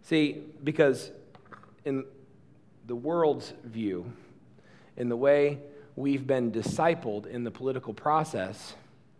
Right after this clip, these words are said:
the louder you are, the more confrontational you are, the more jabs you throw, the more truth you twist, the more personal you get,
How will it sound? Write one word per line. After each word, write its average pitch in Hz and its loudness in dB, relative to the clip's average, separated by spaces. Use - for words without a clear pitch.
the 110 -2
louder 117 4
you 147 2
are, 160 2
the 127 -4
more 117 0
confrontational 127 -2
you 156 0
are, 160 0
the 117 -8
more 117 2
jabs 117 2
you 160 0
throw, 165 0
the 139 -2
more 131 2
truth 151 2
you 139 -6
twist, - -2
the 131 -2
more 127 0
personal 160 -2
you 156 -4
get, 143 0